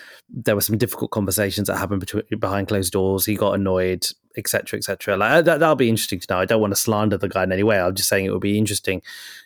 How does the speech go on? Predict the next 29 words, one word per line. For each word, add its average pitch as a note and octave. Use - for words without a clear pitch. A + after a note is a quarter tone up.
to -
see A#2
what F#2+
happens. A2
Um, A2+
look, D#3+
I E3
think, G3+
uh, G#2+
one G3
thing G#3
I F3+
wanna D3+
do C#3
before A#2+
we A#2+
wrap A2+
up, A2
because B2
'cause, B2
y-, E2+
you -
know, A#2+
you're B2+
going B2
on A#2
holiday G#2
and, G2+
and, G2+